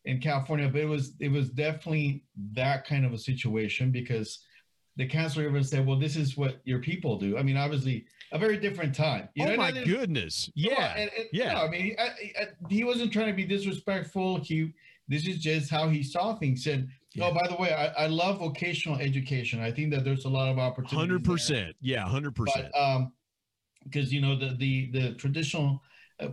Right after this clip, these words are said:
Speaker 1: four-year university system, it just lays people down with debt. So anyways, that could be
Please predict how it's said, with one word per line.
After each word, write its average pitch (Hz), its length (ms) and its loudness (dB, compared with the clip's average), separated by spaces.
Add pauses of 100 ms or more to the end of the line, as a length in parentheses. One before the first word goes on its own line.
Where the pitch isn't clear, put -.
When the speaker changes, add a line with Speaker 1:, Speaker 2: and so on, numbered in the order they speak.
(120)
Speaker 1:
four-year 156 260 2
university 135 520 2
system, 131 360 0
it 135 60 4
just 131 220 0
lays 139 480 0
people 139 280 -2
down 120 220 0
with 98 180 -4
debt. 101 280 -4
So 107 160 -2
anyways, 127 380 0
that 156 140 -2
could 160 120 -4
be 139 320 0